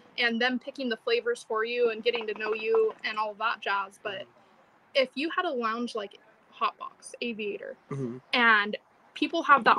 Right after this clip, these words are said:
Speaker 1: whole experience of they need the code and it's a speakeasy and it's secretive, and the whole theme inside is just insane. They take the theme to the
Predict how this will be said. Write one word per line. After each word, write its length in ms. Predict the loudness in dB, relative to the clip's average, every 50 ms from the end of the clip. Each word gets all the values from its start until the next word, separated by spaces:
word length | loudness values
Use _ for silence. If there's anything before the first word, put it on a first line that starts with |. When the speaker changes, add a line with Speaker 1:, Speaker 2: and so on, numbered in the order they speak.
| 2
Speaker 1:
whole 200 | 2 2 2 4
experience 600 | 2 -2 -4 -4 -2 -2 0 0 -2 -4 -4 -4
of 120 | -4 -4 -2
they 100 | -2 -2
need 240 | -2 -2 -4 -2 -2
the 80 | -4 -4
code 380 | -4 -2 0 2 2 2 0
and 160 | -2 -6 -8 -12
it's 160 | -12 -14 -14
a 40 | -14
speakeasy 680 | -12 -6 -4 -4 -4 -4 -4 -4 -4 -4 -4 -2 -2 -2
and 100 | -2 -4
it's 140 | -10 -16 -10
secretive, 640 | -8 -8 -4 0 0 0 2 2 0 0 0 -2 -4 -4 -2
and 140 | -2 0 0
the 60 | 0
whole 260 | -2 -2 -2 -2 -2 -2 -2 _
theme 240 | -2 0 0 2 0
inside 520 | 0 0 -2 0 2 2 4 4 2 -2 -4
is 100 | -4 -4
just 220 | -6 -8 -6 -6
insane. 440 | -8 -8 -6 -6 -6 -6 -4 0 0
They 100 | 0 0
take 180 | 0 -4 -6 -6
the 80 | -6 -6
theme 240 | -2 -2 0 0 0
to 100 | 0 -2 -4
the 220 | -2 -4 -4 -4